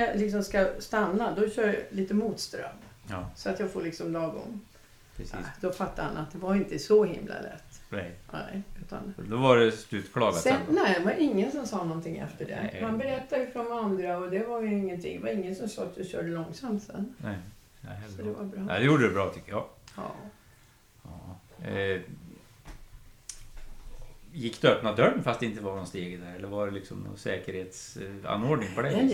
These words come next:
Speaker 1: gick nog att öppna, det har jag inte tänkt på, tror jag.
Speaker 2: Nej.
Speaker 1: Det som var svårast var när, någon gång när det blev strömavbrott.
Speaker 2: Mm.
Speaker 1: För då stå-, om man inte står vid stegen.
Speaker 2: Ja.
Speaker 1: Om strömavbrottet varar i flera timmar så då, alla,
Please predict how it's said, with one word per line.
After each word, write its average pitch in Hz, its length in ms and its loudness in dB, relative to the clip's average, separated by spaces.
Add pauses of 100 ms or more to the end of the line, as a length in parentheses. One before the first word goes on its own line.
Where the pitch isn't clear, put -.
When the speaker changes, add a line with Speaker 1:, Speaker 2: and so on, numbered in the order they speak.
Speaker 1:
gick - 100 -6
nog 151 200 -2
att 160 80 -2
öppna, 147 360 -8
det 190 80 0
har 214 60 2
jag 175 80 -4
inte 190 140 -8
tänkt 202 420 -2
på, - 60 -14 (300)
tror - 140 -8
jag. 202 160 -6 (180)
Speaker 2:
Nej. 104 140 -10 (260)
Speaker 1:
Det 240 100 2
som 233 200 0
var 208 120 6
svårast 220 600 4
var 170 280 -2 (100)
när, 170 400 -4
någon 175 260 -6
gång 165 200 -4
när 165 80 -4
det 160 60 -4
blev 160 140 -6
strömavbrott. 185 880 -4 (220)
Speaker 2:
Mm. 101 180 -10 (460)
Speaker 1:
För - 120 -6
då 233 140 0
stå-, - 260 -8
om 208 140 2
man 208 160 4
inte 202 260 0
står 190 200 -2
vid 185 120 -2
stegen. 214 640 -2 (500)
Speaker 2:
Ja. 98 200 -10 (400)
Speaker 1:
Om 202 160 0
strömavbrottet 220 800 2
varar 185 200 4
i 170 100 -2
flera - 200 -2
timmar 202 500 0
så 180 300 -4 (100)
då, 202 220 -6 (320)
alla, 202 320 4